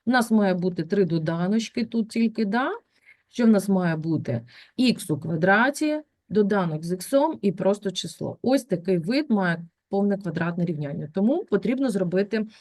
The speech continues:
тотожні перетворення, відкрити дужки, звести подібні доданки, все перенести в ліву частину, щоб справа в нас залишився нуль. Відкриваємо дужки. Перед дужечками множник.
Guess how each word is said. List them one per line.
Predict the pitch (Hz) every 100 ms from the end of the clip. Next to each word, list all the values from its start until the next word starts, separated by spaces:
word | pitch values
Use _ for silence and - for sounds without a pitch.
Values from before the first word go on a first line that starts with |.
| _
тотожні | 185 160 185 185 185
перетворення, | 185 185 180 160 156 160
відкрити | 170 - 202 196
дужки, | 147 151 - 226 247
звести | 208 196 196
подібні | 170 170 170 160 147
доданки, | 147 139 208 247 214
все | - 185
перенести | 175 156 170 226 202
в | 170
ліву | 190 156
частину, | 151 156 - 240 311
щоб | - 156
справа | - - 196 220
в | 220
нас | 190 175
залишився | 156 156 170 165 -
нуль. | 170 147 123 - - - - - 196
Відкриваємо | 185 233 247 262 220
дужки. | 226 - 160
Перед | 156 208
дужечками | 202 285 302 - 226 226
множник. | 220 196 156 151 160